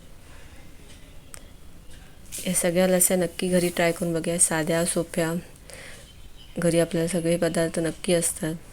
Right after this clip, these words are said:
अशा ह्या आपल्या चार प्रकारच्या लस्स्या मी तुम्हाला करून दाखवल्या आहेत. चॅनलला जर नवीन असाल तर नक्की सबस्क्राईब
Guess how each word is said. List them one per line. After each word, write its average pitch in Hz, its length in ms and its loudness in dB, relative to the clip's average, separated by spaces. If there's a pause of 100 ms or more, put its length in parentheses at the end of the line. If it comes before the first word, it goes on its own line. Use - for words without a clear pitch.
(640)
अशा 175 160 -4
ह्या 170 120 -2
आपल्या 170 260 -4
चार 165 240 0
प्रकारच्या 156 460 -2
लस्स्या 156 280 2
मी 160 160 0
तुम्हाला 156 220 0
करून 156 280 -2
दाखवल्या 151 360 -2
आहेत. 165 100 -2 (1120)
चॅनलला 170 420 4
जर 180 100 6
नवीन 175 300 4
असाल 175 260 0
तर 180 40 -2
नक्की 165 280 0
सबस्क्राईब 175 440 4